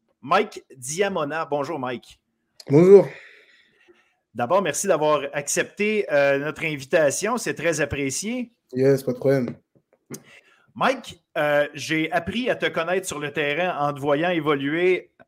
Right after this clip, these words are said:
Speaker 1: euh, cette saison. Joueur de ligne défensive, impressionnant, euh, oui, par ton gabarit, mais par le, le, le type de jeu, euh, que tu, euh,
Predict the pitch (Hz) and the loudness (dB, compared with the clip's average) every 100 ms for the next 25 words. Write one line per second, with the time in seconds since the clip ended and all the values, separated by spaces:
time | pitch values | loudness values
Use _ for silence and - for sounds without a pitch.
0 | _ 139 127 123 120 - 156 - 160 139 | _ -6 -2 -2 -2 -2 -4 -2 -2 -2
1 | 123 156 170 180 _ _ _ _ _ - | 0 -2 -4 -6 _ _ _ _ _ -14
2 | 110 208 233 190 185 185 160 160 151 135 | -2 2 4 2 2 0 -2 -2 -2 -2
3 | - 170 185 190 151 - _ - 165 165 | -2 -4 -4 -6 -12 -20 _ -6 -4 0
4 | 190 185 196 165 175 185 180 160 _ 143 | -2 2 0 2 0 0 -2 -6 _ 0
5 | 139 131 - 151 220 202 190 175 170 160 | 2 0 -2 -2 0 0 0 0 0 0
6 | 156 190 254 175 165 175 170 165 160 160 | -2 -2 0 0 2 0 2 2 2 2
7 | 156 151 156 156 - 330 277 208 175 156 | 0 0 -2 -6 -4 -6 0 2 2 0
8 | 233 240 - 151 143 135 147 143 - 117 | -2 -2 -2 0 2 0 -2 -6 -6 -6
9 | 156 156 139 135 | 0 2 4 4